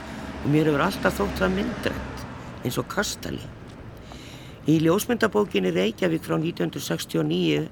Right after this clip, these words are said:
eftir Björn Th Björnsson eru nokkrar myndir úr miðbæ Reykjavíkur, en flestar úr Laugardalnum. Laugardalslaugin, Listasafn Ásgríms og himinháu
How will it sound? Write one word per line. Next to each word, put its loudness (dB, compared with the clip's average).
eftir -2
Björn -2
Th 0
Björnsson -2
eru 6
nokkrar 2
myndir 2
úr 2
miðbæ 2
Reykjavíkur, -2
en -2
flestar 2
úr 2
Laugardalnum. 0
Laugardalslaugin, 4
Listasafn -2
Ásgríms -2
og 2
himinháu 2